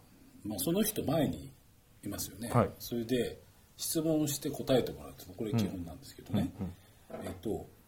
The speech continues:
Speaker 1: その話が本当かどうかを確かめられない質問の聞き方ってあるんですよ。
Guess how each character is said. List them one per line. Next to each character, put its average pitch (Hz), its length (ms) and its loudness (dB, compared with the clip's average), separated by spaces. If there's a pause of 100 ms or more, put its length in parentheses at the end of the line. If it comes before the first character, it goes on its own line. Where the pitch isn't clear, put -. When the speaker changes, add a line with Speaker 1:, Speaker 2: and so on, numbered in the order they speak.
(260)
Speaker 1:
そ - 240 0
の 269 140 8
話 247 600 0
が - 300 -4 (340)
本 220 340 0 (100)
当 214 200 -2
か 190 160 2
ど 175 200 4
う 131 80 -2
か - 100 -14
を 90 260 -8 (600)
確 - 280 -2
か 214 120 2
め 196 140 2
ら 165 120 6
れ 175 100 2
な 156 120 4
い - 160 -4
質 - 220 -6
問 76 240 -10
の 80 80 -10
聞 - 40 -12
き - 160 -8
方 - 160 -8
っ - 40 -10
て - 80 -14
あ - 40 -12
る - 40 -16
ん - 20 -20
で - 60 -18
す - 60 -18
よ。 - 60 -20